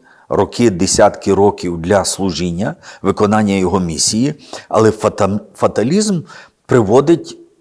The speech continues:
до пасивності. Тоді знецінюється праця,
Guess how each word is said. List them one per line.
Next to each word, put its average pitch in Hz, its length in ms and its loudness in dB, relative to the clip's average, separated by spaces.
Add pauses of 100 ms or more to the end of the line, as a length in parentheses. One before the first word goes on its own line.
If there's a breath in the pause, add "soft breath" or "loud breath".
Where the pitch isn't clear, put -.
(540)
до 82 260 0
пасивності. - 840 -2 (1000)
Тоді 98 240 -2
знецінюється 107 760 0
праця, 156 500 -2